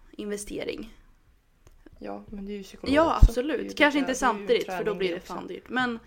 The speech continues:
Speaker 2: Nej, nej, då blir det väldigt
Speaker 1: <laughs> Men jag tror absolut. Och det är också här, min mamma har... När hon, på mors dag så köpte vi massage till henne.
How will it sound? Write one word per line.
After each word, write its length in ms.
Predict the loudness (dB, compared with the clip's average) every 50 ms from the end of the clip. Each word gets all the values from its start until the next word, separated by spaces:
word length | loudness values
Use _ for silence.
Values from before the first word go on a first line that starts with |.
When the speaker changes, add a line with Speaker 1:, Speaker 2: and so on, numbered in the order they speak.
| -18 -18
Speaker 2:
Nej, 180 | -16 -16 -16 -18 -20 _ _ _ _ _
nej, 180 | -16 -14 -14
då 220 | -12 -12 -12 -12 -12
blir 180 | -12 -12 -12
det 40 | -12 -12
väldigt 280 | -12 -6 -4 -2 0 2 2 2 2 0 0 -4 -6 -4 -6 -10 -10
Speaker 1:
<laughs> 140 | -10 -14 -18 -18 -20 -20 -18 -10 -8 -6 -6 -6 -8 -12 -16 -20 -20 -20 -20 -20 -20 -20 -20 -20 -20 -20 -20 -20 -20 -14
Men 280 | -10 -8 -8 -8 -8 -4
jag 180 | -4 -4 -4 -6
tror 240 | -10 -14 -12 -12 -2
absolut. 500 | -2 -2 -2 -2 -8 -10 -10 -10 -12 -14 -20 -20
Och 240 | -16 _ -2 0 0
det 80 | 0
är 40 | -2
också 200 | -4 -4 -6 -6
här, 140 | -6 -6 -4
min 160 | -6 -6 -4
mamma 320 | -4 -2 -2 -2 -4 -4 -4
har... 360 | -4 -4 -4 -4 -6 -8 -14 -20 _ _ _ _ _ _ _
När 140 | -6 -6 -4
hon, 320 | -4 -4 -6 -8 -4 -2
på 120 | -2 -2
mors 240 | 0 -2 -4 -8 -6
dag 260 | -6 -6 -6 -6 -6
så 180 | -8 -8 -8 -8
köpte 360 | -8 -8 -10 -10 -10 -10 -10 -8
vi 140 | -8 -8
massage 480 | -10 -10 -12 -10 -8 -8 -8 -10 -10 -10
till 100 | -8 -8
henne. 320 | -8 -8 -10 -12 -14 -16